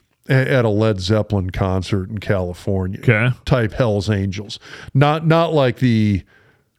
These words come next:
Speaker 1: forty-year-old dudes who have a biker club.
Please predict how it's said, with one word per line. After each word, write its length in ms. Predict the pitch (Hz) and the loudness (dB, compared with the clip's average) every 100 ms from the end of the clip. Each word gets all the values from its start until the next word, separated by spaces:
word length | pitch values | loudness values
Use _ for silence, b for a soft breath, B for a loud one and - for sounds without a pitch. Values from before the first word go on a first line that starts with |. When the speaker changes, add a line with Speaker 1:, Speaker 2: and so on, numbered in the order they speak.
| _ _ b b | _ _ b b
Speaker 1:
forty-year-old 1000 | - - 180 165 147 139 131 123 117 101 | -16 0 2 4 4 4 4 2 0 0
dudes 480 | 117 117 117 117 98 | 2 4 4 2 2
who 100 | 123 | 2
have 200 | 113 98 | 2 2
a 60 | 92 | -2
biker 540 | 90 104 104 120 107 | 0 0 0 0 -2
club. 560 | - 117 110 113 113 | 0 0 2 0 0